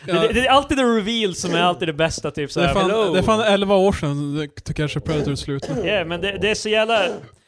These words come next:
Speaker 2: Det är så jävla satisfying, för det är
Speaker 1: Ja.
Speaker 2: också just pedofiler och sånt där, det, det, ingen
Speaker 1: Avskum.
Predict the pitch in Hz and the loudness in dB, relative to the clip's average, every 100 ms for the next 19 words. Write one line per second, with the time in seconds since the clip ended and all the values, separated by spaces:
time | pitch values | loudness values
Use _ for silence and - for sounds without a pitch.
0 | _ - 220 285 262 254 254 226 220 - | _ -2 0 2 2 2 0 0 0 -2
1 | 147 139 139 180 196 208 190 160 - - | -4 -4 -4 0 2 2 2 -2 -2 -16
2 | - - 247 247 - 220 208 214 185 175 | -12 0 0 0 -2 -2 0 0 0 0
3 | 175 156 175 170 180 175 180 180 - 247 | -2 0 0 2 2 0 -6 -10 -8 -4
4 | 214 147 156 147 143 | 2 2 2 0 -2